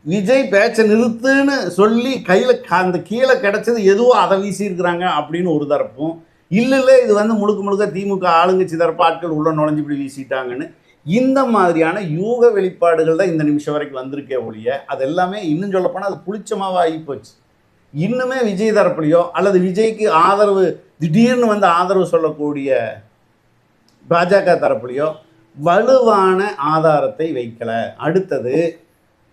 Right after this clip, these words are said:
ரொம்ப முக்கியமா, தனக்கு பவுன்சர் போட்டுக்கிற விஜய்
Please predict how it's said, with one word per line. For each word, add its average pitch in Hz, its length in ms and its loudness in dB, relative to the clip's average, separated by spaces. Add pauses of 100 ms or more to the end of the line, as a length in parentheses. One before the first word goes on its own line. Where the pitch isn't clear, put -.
(360)
ரொம்ப 185 320 4
முக்கியமா, 160 680 -2 (1000)
தனக்கு 233 360 0
பவுன்சர் 208 460 4
போட்டுக்கிற 143 540 2 (560)
விஜய் 160 500 0